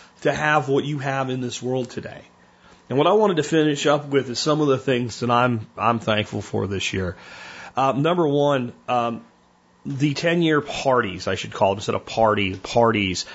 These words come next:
Um, the one we did in August, uh, at the restaurant in downtown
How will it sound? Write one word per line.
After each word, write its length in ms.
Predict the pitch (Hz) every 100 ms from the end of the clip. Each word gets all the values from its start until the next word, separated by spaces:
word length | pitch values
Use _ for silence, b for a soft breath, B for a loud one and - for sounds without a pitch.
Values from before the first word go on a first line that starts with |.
| B B B
Um, 360 | 117 113 110 113
the 60 |
one 180 | 117 139
we 80 | 151
did 160 | 139
in 60 | 131
August, 680 | 110 117 123 123 120 - -
uh, 300 | 110 104 104
at 120 | 104
the 80 | 107
restaurant 520 | 107 110 - 120 101
in 60 | 107
downtown 680 | 107 107 101 110 113 113